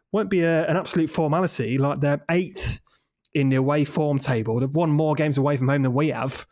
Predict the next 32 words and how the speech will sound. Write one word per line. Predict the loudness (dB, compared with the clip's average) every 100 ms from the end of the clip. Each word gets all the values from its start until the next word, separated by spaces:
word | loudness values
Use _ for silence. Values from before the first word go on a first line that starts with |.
| _ -2
And |
they're | 0 2
only, | 2 2 2
what, | 2 -2
I |
think | -2 -6 -2
five | 0 0
or | 0
six | -2 -4
points | -2 -2 0
below | 0 0
Derby | 0 0 0 0 -2 -2 _ -20 _ _ -4
in | 0 0
the |
table | 0 0 0 2 0 -2
at | -4 -4
the | 0
moment. | 0 2 0 0 -4 -4
So, | 0 0 2
look, | 2 0
it's | -2
gonna | 0
be | 0
tricky. | 0 -2 -2 0 0
And | 0
I |
guess, | 0 -2 -2 -4 -6 -10 -20 _ _ -4
Blake, | 0 0 0
there's | 0 0
a | 0
temptation | 0 0 0 0 0 -2 -4 0 -2 -4 _ _ _ _ -6
after | -4 -4 -2 0 0 0 -2